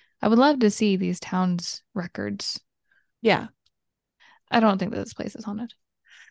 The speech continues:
Speaker 2: I don't think so either, but I thought it was interesting that it came up on, uh, Australia's Most Haunted listicle.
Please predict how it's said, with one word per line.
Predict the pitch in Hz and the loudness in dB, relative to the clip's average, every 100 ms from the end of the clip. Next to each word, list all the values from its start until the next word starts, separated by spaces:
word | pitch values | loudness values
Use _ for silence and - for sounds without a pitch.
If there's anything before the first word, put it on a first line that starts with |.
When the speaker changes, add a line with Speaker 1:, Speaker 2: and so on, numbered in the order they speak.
| _ | _
Speaker 2:
I | 349 | 2
don't | 370 | 4
think | 330 | 0
so | - 277 | -2 -2
either, | - 233 - 64 - | 0 0 0 -4 -2
but | 226 | 0
I | 254 | 2
thought | 302 | 4
it | |
was | 277 254 | 4 4
interesting | 254 254 233 220 202 | 0 -4 -8 -4 -2
that | 190 | -2
it | 190 | -4
came | 208 202 | -4 -4
up | 202 | -2
on, | 196 190 196 _ _ | -2 -4 -6 _ _
uh, | - 196 190 | -4 -2 -2
Australia's | 190 196 - 190 190 196 | -2 -4 -4 -2 -2 -4
Most | 185 190 | -4 -4
Haunted | 208 202 196 - - _ _ _ _ | -4 -6 -6 -8 -12 _ _ _ _
listicle. | 220 - 202 - 113 208 214 | -4 -2 -4 0 0 0 -2